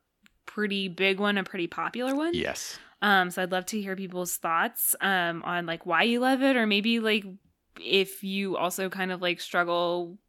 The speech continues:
Speaker 1: with how you feel about some of the characters and stuff in it too.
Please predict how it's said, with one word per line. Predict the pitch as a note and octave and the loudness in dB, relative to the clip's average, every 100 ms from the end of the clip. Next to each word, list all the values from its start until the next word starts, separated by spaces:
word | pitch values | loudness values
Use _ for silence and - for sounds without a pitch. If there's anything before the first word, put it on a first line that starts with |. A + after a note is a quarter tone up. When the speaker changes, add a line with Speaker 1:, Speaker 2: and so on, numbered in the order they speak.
| _ _ _ _ - | _ _ _ _ -4
Speaker 1:
with | F3 F3 | -4 -2
how | F#3 | -2
you | F3 G3 | -2 -2
feel | - C4 B3 | 2 4 4
about | A#3 A3+ A3 G#3+ - - | 4 6 6 4 0 -8
some | A#3+ | -4
of | A3 | -4
the | G#3+ | -2
characters | A3+ G#3 G#3 G3 G3+ G3 | -2 -2 -4 -6 -6 -8
and | G3 | -8
stuff | G3 G3 | -8 -8
in | G3 G3 | -6 -6
it | G3 - _ | -6 -10 _
too. | - F#3 F#3 | -8 -6 -6